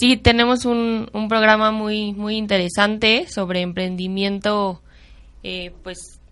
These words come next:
con personas mayores de, de sesenta y cinco. Y bueno, les platico un poquito sobre, pues, la trayectoria y experiencia de, de Fabián. Él tiene veinticinco años de experiencia en la industria de, de la salud.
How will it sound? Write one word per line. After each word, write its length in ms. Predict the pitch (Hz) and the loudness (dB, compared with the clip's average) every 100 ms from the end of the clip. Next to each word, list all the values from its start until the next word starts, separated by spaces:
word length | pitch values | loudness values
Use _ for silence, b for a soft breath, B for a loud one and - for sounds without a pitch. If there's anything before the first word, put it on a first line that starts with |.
| - | -14
con 340 | - 185 185 | -6 -4 -2
personas 540 | 180 185 185 202 208 208 | 2 2 2 4 6 6
mayores 440 | 196 185 196 202 | 4 4 4 2
de, 340 | 185 180 170 - | 0 -2 -2 -4
de 140 | 175 | -6
sesenta 460 | 175 175 180 175 175 | -4 -6 -4 -2 -2
y 40 | |
cinco. 520 | 180 214 220 220 220 262 | 0 0 0 0 0 0
Y 100 | 202 | 4
bueno, 240 | 208 208 | 6 6
les 240 | 190 208 | 6 2
platico 400 | 196 208 214 226 | 6 6 6 8
un 60 | 247 | 8
poquito 320 | 208 202 202 | 8 4 4
sobre, 540 | 208 196 180 180 170 165 B B B B | 4 4 4 4 4 0 B B B B
pues, 160 | 196 | 4
la 180 | 196 190 | 10 10
trayectoria 680 | 196 190 190 190 - 208 208 | 10 10 10 6 8 10 10
y 320 | 208 190 180 | 8 6 2
experiencia 680 | 170 - 180 180 185 190 190 | 0 0 4 6 4 4 6
de, 240 | 185 175 | 6 4
de 140 | - 180 | 2 0
Fabián. 580 | 180 185 208 214 226 285 B B B | 2 4 8 8 6 0 B B B
Él 180 | - 214 | 2 2
tiene 460 | 208 220 220 214 208 | 6 4 6 6 6
veinticinco 580 | 196 185 190 214 208 208 | 4 0 -2 0 4 6
años 240 | 208 196 | 6 6
de 80 | 180 | 2
experiencia 760 | - - 180 185 190 214 202 | 0 0 2 2 0 4 4
en 80 | 190 | 6
la 120 | 180 | 4
industria 540 | 180 180 190 - 196 190 | 2 0 -2 0 2 4
de, 340 | 180 170 160 | 4 0 -2
de 160 | - 175 | -2 0
la 140 | 175 180 | 0 0
salud. 440 | 175 185 226 247 | 0 0 0 -2